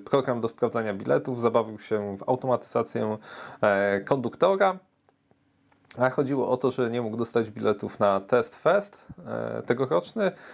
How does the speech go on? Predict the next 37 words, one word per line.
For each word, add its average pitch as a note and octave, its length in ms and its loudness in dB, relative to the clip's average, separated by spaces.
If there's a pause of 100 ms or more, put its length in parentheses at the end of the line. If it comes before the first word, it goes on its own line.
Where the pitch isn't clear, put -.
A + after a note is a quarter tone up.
(140)
i G#3 80 2
zrobił D3+ 320 4
automat, A#2+ 360 0
który A2 200 -8
wchodził A2+ 300 -4
na G#2+ 100 0
stronę A2 320 -2
i G2+ 40 0
sprawdzał, G2 380 -2
czy - 180 -16
bil-, G2+ 280 -10
jakiś G2 280 0
bilet G#2+ 340 0
nie G#2+ 80 0
jest, G2 240 -2 (440)
e, G2 240 4
dostępny. C3 500 0
E, G3+ 80 0 (1000)
to F3 100 4
szkolenie, D3+ 380 0
które C#3+ 240 -2
na-, C3+ 140 2 (120)
nagrał, C3 480 0
jest C3 160 -4
o C3+ 60 -6
tyle C3+ 200 0
fajnie, C3 300 -4
że B2+ 120 -2
pokazuje B2 760 0
i D3 180 -2
automatyzację, D3 1080 2
i C3+ 100 -6
to, C#3+ 160 0
jak C3 200 2
to C3 100 -2
się, B2+ 280 2 (220)
mm, A#2 380 -4